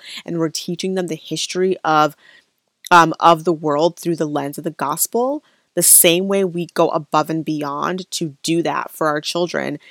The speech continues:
and we supplement their curriculum that they're receiving in school with discipleship in that way, we need to be doing the same thing for the history that they're learning, because the history they're learning in school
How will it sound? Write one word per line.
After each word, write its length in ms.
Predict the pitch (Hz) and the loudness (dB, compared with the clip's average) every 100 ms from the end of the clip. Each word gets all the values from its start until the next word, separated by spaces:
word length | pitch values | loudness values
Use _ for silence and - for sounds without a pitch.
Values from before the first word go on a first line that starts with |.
| - | -14
and 160 | - 175 | -4 -2
we 120 | 160 | -2
supplement 720 | 170 - 175 - 170 156 139 - | -2 2 2 2 0 0 -4 -2
their 240 | 151 147 | -2 -2
curriculum 680 | - - 156 160 156 147 143 | -6 -4 -2 -2 -6 -8 -8
that 120 | - | -8
they're 160 | 156 143 | -6 -6
receiving 460 | 147 - 160 151 | -4 -4 -4 -6
in 100 | 147 | -8
school 640 | 147 - - 220 170 147 - _ _ | -4 -4 -2 -2 -2 -4 -8 _ _
with 320 | 151 170 160 - | -2 0 0 -2
discipleship 840 | 160 - - - 175 - 143 - | -4 -2 -2 -2 -4 -2 -4 -4
in 200 | 160 160 | -8 -6
that 240 | 147 143 156 | -4 -4 -4
way, 420 | 160 185 156 147 - _ | -2 2 0 -2 -12 _
we 300 | - 156 202 | -8 -2 0
need 160 | 220 196 | 0 -2
to 60 | 165 | -2
be 120 | 180 | -4
doing 200 | 165 165 | -2 -4
the 80 | 160 | -4
same 340 | - 147 151 | -4 -4 -6
thing 460 | 160 123 139 180 214 | -6 -4 -2 -2 -6
for 440 | - - 170 151 147 | -10 -2 0 0 -2
the 120 | 160 | -8
history 600 | - - 185 - 147 147 | -8 -4 -4 -4 -4 -4
that 200 | 151 147 | -4 -4
they're 160 | 156 151 | -2 -2
learning, 460 | 165 160 156 156 | -4 -6 -6 -8
because 320 | 156 156 170 | -8 -10 -10
the 100 | - | -10
history 420 | 151 196 190 - 175 | -10 -10 -8 -4 -4
they're 160 | 156 | -4
learning 320 | 151 151 151 | -6 -8 -8
in 80 | 147 | -10
school 540 | 147 - 202 175 147 | -8 -6 -2 0 -2